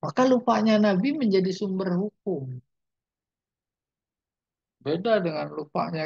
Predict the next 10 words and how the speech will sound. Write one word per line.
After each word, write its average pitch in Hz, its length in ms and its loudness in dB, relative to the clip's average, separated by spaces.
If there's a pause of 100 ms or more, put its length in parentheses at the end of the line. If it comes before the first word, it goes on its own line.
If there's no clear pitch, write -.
kita. 202 320 -6 (880)
Lupanya 139 400 -10 (100)
kita 151 180 -6 (200)
bukan 127 240 -14 (140)
sumber 131 340 -14
hukum. 131 360 -20 (1160)
Iya, 139 160 4 (320)
puasa 135 460 -2 (140)
lupa. - 340 -6 (1300)
Untung, 170 340 2